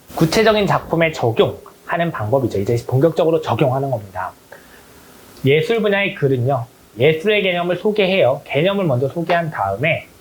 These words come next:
이를 구체적인 작품에 적용하는 겁니다.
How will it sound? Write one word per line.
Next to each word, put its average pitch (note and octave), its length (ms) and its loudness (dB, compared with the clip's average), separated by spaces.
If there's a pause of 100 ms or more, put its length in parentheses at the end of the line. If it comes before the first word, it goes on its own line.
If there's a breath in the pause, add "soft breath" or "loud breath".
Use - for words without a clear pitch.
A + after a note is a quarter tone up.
(180)
이를 E3+ 440 2
구체적인 G#3 600 0
작품에 C#3+ 520 -4
적용하는 C3 680 0
겁니다. - 320 -20